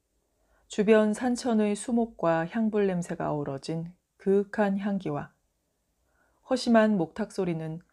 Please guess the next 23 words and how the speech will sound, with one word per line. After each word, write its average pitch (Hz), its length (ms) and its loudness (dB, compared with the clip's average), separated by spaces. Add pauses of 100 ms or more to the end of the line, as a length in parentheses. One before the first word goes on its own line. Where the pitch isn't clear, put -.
(260)
찾는 240 380 0
이로 214 160 4
하여금 175 480 0
저절로 170 580 -2
옷깃을 156 680 -6
여미게 165 340 -4
하며 147 340 -8 (920)
속세의 214 540 2
욕망이 180 640 0
부끄러이 190 480 0
숨죽이는 190 640 -2
깊고도 160 640 -6
쓸쓸한 165 640 -6 (520)
정적의 196 500 2
순간을 190 680 2
응시하게끔 180 720 -2
만든다. 147 560 -10 (1300)
이렇듯 214 340 0
절이란 202 680 2
무상, 185 480 -2
무념, 165 500 -2
무소유 156 680 -4
등 170 220 -8